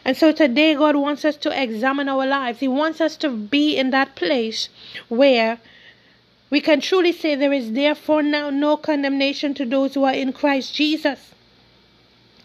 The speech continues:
There's therefore now no condemnation because we have truly surrendered our life, our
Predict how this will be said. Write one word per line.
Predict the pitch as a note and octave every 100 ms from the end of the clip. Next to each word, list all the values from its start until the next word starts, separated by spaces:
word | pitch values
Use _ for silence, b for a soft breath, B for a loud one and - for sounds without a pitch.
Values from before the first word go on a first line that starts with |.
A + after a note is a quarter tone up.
| B B
There's | C4+ A#3+
therefore | G3+ D4 D#4+ D#4 D#4
now | D4+ D4+ D4
no | C#4+ D4
condemnation | D4 D4+ C#4+ C#4 C#4+ C#4+ D4 C4+
because | C4+ C#4+ C4 C4 - B B
we | C4+
have | C#4+ C#4+
truly | - F4 E4+ D#4
surrendered | D4+ - D4 C#4 C#4+ C#4+ C#4
our | C4 B3+
life, | B3+ C#4 C4+ B3 C4+
our | B3+